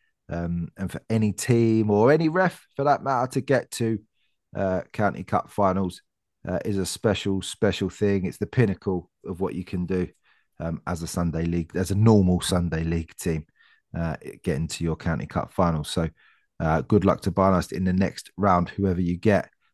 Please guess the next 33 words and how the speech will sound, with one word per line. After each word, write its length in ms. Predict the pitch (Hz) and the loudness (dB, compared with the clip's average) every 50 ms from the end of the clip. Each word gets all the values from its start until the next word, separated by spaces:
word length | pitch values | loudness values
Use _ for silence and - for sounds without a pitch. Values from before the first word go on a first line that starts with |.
| _ | _
Uh, 160 | 90 90 85 - - | 2 2 2 2 4
last 280 | 101 117 110 107 - - | 4 4 4 4 2 -2
but 120 | - 87 | -8 -6
not 260 | 98 113 120 - - | -4 -4 -4 -4 -2
least, 460 | 92 113 113 104 92 - - - - - _ - | 0 2 2 2 0 -2 -6 -12 -16 -16 _ -4
um, 300 | 85 85 85 87 82 - - - | -2 0 0 -2 -2 -4 -4 -2
in 220 | 101 92 95 - - - | 0 0 0 -2 -4 0
our 200 | 85 92 101 113 | 2 4 6 6
other, 300 | 123 117 120 95 - - _ _ _ _ _ _ _ _ - | 8 8 6 4 4 0 _ _ _ _ _ _ _ _ -2
uh, 180 | 90 87 85 - - | 0 0 0 0 4
Open 460 | - 127 135 131 127 - 135 120 117 - | 6 8 8 8 8 6 6 6 6 4
Cup, 380 | - 143 135 113 - - - | 6 6 6 6 6 2 2
I 40 | 104 | 2
like 220 | 101 98 90 - | 4 4 2 0
to 100 | - - | -2 -10
call 220 | - - - 110 107 | -8 -4 0 0 0
it, 100 | 104 - | 0 0
the 60 | 123 | 2
most 300 | 131 143 143 131 123 - | 2 4 4 2 2 0
inclusive 760 | 135 123 120 - - 143 147 139 123 - - 117 104 - - | -2 -2 0 2 4 6 6 6 4 2 0 -2 -4 -4 -2
cup 320 | - - 110 95 - - _ _ _ _ _ _ _ _ _ - | 0 2 2 2 2 -2 _ _ _ _ _ _ _ _ _ -6
in 260 | 117 117 107 104 101 | -4 -2 -2 -2 -4
Sunday 440 | - - 120 107 104 98 92 98 101 | -2 0 0 0 2 0 0 0 0
League 260 | 104 104 101 92 - | 0 0 -2 -4 -6
football, 380 | - - 123 110 - - 104 104 | -4 -2 -2 -2 -2 -2 0 0
the 80 | 104 | 0
Vulture 440 | 98 95 123 117 107 87 - - 101 | 2 4 4 4 4 2 -2 -8 -10
Sports 460 | - - - - 120 104 80 - - | -10 -4 0 2 2 2 0 -4 -10
Plumstead 680 | - - - - 117 107 90 - - - 107 92 - - _ _ | -14 -6 0 0 0 0 0 -4 -6 -6 -6 -6 -6 -12 _ _
Challenge 560 | - - 123 107 104 104 101 95 90 - - _ _ | 0 2 2 4 4 2 0 -2 -4 -8 -14 _ _
Cup. 360 | - - 127 110 92 - - - _ _ _ _ _ - - - - - _ _ _ _ _ _ _ _ _ _ _ _ _ _ | -4 0 2 2 2 0 -4 -12 _ _ _ _ _ -20 -20 -20 -20 -20 _ _ _ _ _ _ _ _ _ _ _ _ _ _
We 240 | 78 90 101 107 110 | -10 -6 -2 0 2
all, 380 | 117 113 113 113 110 98 - | 4 4 4 4 4 2 -2